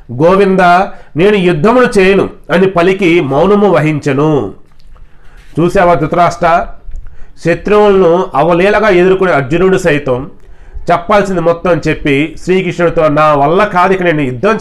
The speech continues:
చేయనని అంటున్నాడయ్యా" అని చెప్పేసి అంటున్నాడు. ఇక అప్పుడు దేవదేవుడు, "తమువాచ హృషికేశః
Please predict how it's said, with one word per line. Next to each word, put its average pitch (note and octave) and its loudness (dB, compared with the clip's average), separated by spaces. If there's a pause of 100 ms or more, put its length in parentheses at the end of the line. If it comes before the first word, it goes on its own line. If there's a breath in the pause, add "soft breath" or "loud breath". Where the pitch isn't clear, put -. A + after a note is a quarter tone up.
చేయనని F3 -2
అంటున్నాడయ్యా" D3 -2 (340 loud breath)
అని E3+ 0
చెప్పేసి F#3+ -2
అంటున్నాడు. C#3 -6
ఇక C#3+ 0
అప్పుడు D#3+ 0 (320)
దేవదేవుడు, C#3 0 (2000 soft breath)
"తమువాచ F#3+ 2
హృషికేశః F#3+ 0